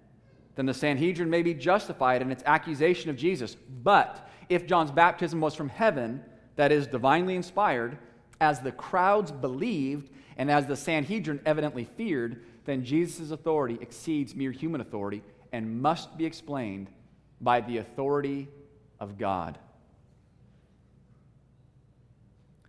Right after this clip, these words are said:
So the delegation from the Sanhedrin was reluctant to answer the question.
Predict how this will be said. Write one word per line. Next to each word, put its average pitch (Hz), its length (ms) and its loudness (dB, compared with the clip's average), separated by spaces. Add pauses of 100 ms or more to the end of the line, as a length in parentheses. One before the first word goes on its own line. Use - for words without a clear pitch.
(180)
So - 120 -8
the 131 80 0
delegation 143 800 2 (340)
from 139 120 -4
the 127 60 -2
Sanhedrin 131 640 -2
was 120 180 -4
reluctant 135 640 -2
to 135 220 -12
answer 123 480 -6
the 123 60 -10
question. 90 640 -6